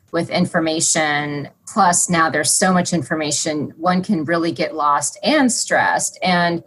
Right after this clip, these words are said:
I think you're right about the statement you made that we look to the outside, but really the answers are within. And if, you know, anyone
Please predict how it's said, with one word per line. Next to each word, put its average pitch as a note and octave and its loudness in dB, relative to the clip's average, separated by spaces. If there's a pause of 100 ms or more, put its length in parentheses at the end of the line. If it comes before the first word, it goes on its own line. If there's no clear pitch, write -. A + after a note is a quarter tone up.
(500)
I F3 2
think A3 2
you're G3 2
right F#3 4 (120)
about D#3 0
the D#3 -8
statement F3+ 0
you E3 -2
made D#3 -2
that - -2
we D#3+ 0
look F3 -2
to G#3 -4
the D#3+ 0
outside, D#3 0
but D#3 -4
really F3+ 2
the D3+ 0
answers D#3+ -4
are E3+ 2
within. D#3 -2
And D3+ -8
if, D3+ -4 (500)
you F3+ 0
know, F3 4
anyone F3 2